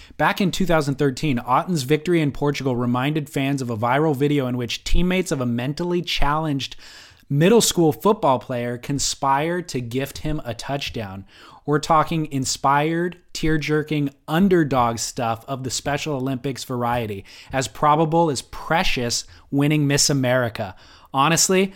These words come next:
I don't know how he did it, but Dion Atkinson should have joined Taj's cult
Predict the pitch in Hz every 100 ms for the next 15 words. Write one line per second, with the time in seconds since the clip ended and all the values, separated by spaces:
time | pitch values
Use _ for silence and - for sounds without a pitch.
0 | - 135 147 151 139 - 147 147 135 123
1 | 107 - 131 110 143 156 139 147 - 156
2 | - 170 175 - 151 131 117 139 170 175
3 | 143 - - 143 147 135 123 - - 156
4 | 123